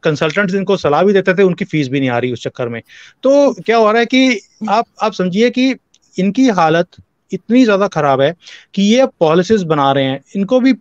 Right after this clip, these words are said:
पूरा, पूरा अपना स्ट्रक्चर चेंज करना पड़ रहा है अपने आप को इस नई सिचुएशन में से बाहर निकालने के लिए। मैं ये नहीं कह रहा हूँ कि ये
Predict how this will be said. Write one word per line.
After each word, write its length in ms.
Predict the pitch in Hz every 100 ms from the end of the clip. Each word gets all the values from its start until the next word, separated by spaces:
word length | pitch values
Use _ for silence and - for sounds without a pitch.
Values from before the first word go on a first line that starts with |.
| - 175 _ -
पूरा, 280 | 214 254 247
पूरा 320 | - 208 226
अपना 200 | 220 226
स्ट्रक्चर 440 | - - 180 226 214 -
चेंज 280 | 190 196
करना 240 | - 156 147
पड़ 160 | 139
रहा 120 | 110 113
है 60 | - _ - - -
अपने 260 | 175 214
आप 160 | 226 220
को 120 | 247
इस 680 | 226 196 - - - _ -
नई 360 | 170 165 156 190
सिचुएशन 400 | 180 156 165 190
में 100 | 185
से 120 | 190
बाहर 340 | 156 135 127 127
निकालने 400 | 139 139 143 147
के 80 | 151
लिए। 180 | 185 226 _ - - - 147
मैं 100 | 165
ये 200 | 175 202
नहीं 120 | 254
कह 120 | 220
रहा 80 | 220
हूँ 80 | 233
कि 120 |
ये 100 | 233